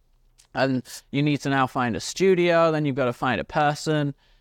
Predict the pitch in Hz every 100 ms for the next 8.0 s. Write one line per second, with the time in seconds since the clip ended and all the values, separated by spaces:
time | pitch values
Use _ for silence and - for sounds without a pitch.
0 | - 165 - 208 180 175 175 165 127 82
1 | 131 - 135 135 139 135 135 139 131 123
2 | 113 113 123 170 185 - 175 170 165 165
3 | 160 _ _ _ - - 139 131 156 165
4 | 185 190 175 185 - 170 156 147 220 247
5 | - 147 - - 220 214 175 127 143 -
6 | 156 180 170 151 156 160 139 - 139 -
7 | 156 - - 160 196 135 98 151 180